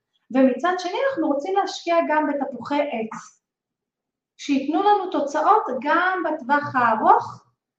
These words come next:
אבל ייתנו לנו תוצאות שוב ושוב. אני רגע לא הסברתי על התפוחי האדמה, ברגע שכבר הוצאתי אותם מהאדמה, זהו, נגמר. זה לא כמו התפוח עץ, שכבר יש לי עץ ששוב ושוב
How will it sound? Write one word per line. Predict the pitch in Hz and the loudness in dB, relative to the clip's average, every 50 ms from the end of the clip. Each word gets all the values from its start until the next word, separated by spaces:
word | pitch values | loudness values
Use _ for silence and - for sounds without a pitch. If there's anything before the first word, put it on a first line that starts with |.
| _ _ - | _ _ -4
אבל | 233 277 285 277 254 | -2 0 0 0 0
ייתנו | 262 285 330 349 | -2 -2 0 0
לנו | 359 359 349 320 - | 0 0 0 -4 -6
תוצאות | 277 262 269 - 277 269 269 302 311 302 | -6 -6 -6 -6 -4 -2 0 0 0 -2
שוב | - - 277 254 226 233 | -4 -4 -6 -4 -4 -4
ושוב. | 226 - - 220 208 208 | -6 -6 -8 -6 -6 -6
אני | 214 214 220 | -6 -4 -4
רגע | 247 262 262 254 247 | -2 -2 0 0 0
לא | 254 | 0
הסברתי | 254 262 254 - 247 254 254 262 277 | 0 0 0 0 0 0 0 -2 -2
על | 240 220 | -4 -4
התפוחי | 220 - 233 - - - - - 262 | -4 -6 -8 -12 -14 -16 -6 -2 -2
האדמה, | 269 262 - 220 220 262 349 381 359 370 - - _ _ _ _ _ _ _ _ _ _ _ _ _ _ _ _ _ - | 0 0 -2 -2 0 0 0 0 0 -2 -6 -10 _ _ _ _ _ _ _ _ _ _ _ _ _ _ _ _ _ -4
ברגע | 185 233 254 302 349 370 403 403 | -2 2 2 4 4 2 2 0
שכבר | - - - - 247 254 240 226 233 - | -2 -4 -6 -2 0 0 0 0 0 -4
הוצאתי | - - 320 320 - 381 392 | -4 -2 -2 0 0 0 0
אותם | - 403 370 | 2 2 2
מהאדמה, | 381 381 381 381 392 381 392 427 440 453 440 - | 2 0 2 2 2 4 6 6 6 4 2 -2
זהו, | 220 214 269 269 226 214 214 214 | 0 4 6 6 6 4 2 -2
נגמר. | 208 220 262 285 240 - - - - - _ _ _ _ _ _ _ _ _ | -2 2 2 2 2 2 -2 -6 -10 -16 _ _ _ _ _ _ _ _ _
זה | - 240 240 | -4 0 2
לא | 254 302 339 - - | 4 4 4 2 4
כמו | - 392 | 4 6
התפוח | 370 339 311 311 302 294 - 302 277 277 - - | 6 6 6 4 0 2 6 6 6 6 4 0
עץ, | 285 285 285 - | -2 -2 -2 -2
שכבר | 269 247 247 262 254 | -4 -6 -4 -2 -2
יש | 277 277 285 277 | 0 -2 -2 -2
לי | 262 247 - - | -4 -6 0 2
עץ | 339 339 311 - - - - | 2 2 2 0 -4 -10 -14
ששוב | - - 277 262 - - 330 302 269 | -10 -8 -8 -8 -6 -4 -4 -4 -2
ושוב | 254 262 254 - 269 247 220 220 | -4 -4 -4 -2 -2 -2 -2 -4